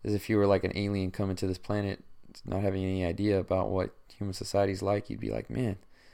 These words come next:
these people are insane." If there's one thing I would just recommend, just go watch The Wire,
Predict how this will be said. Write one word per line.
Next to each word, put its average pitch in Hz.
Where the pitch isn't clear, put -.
these 123
people 101
are 95
insane." 107
If -
there's 113
one 113
thing 107
I 101
would 98
just 95
recommend, 92
just 113
go 117
watch 98
The 90
Wire, 85